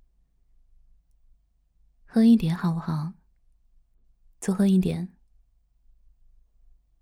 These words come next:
我好不容易才熬出来的鱼汤，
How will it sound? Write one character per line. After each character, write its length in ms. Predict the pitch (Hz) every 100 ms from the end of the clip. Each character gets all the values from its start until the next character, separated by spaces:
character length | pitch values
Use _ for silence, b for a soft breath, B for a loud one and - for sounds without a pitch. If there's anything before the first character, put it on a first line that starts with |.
| _ _ _ _ _ _ _ _ _ _ _ _ _ _ _ _
我 140 | - 190
好 300 | 185 175 156
不 160 | 160
容 160 | 165 170
易 60 | 170
才 160 | -
熬 140 | 165 165
出 140 | -
来 120 | 165
的 80 | 160
鱼 160 | 160 160
汤， 640 | 160 156 156 156 151 175